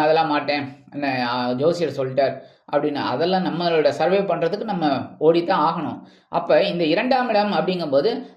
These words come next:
தனவரவுல கொஞ்சம் தாமதமாகும். அதெல்லாம் நம்ம மீட் அவுட் பண்ணணும். எப்படி?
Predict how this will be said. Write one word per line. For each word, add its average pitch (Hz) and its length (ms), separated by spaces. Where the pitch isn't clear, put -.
தனவரவுல 196 600
கொஞ்சம் - 380
தாமதமாகும். 123 640
அதெல்லாம் 139 280
நம்ம 123 160
மீட் 117 240
அவுட் 104 200
பண்ணணும். 95 320
எப்படி? 139 680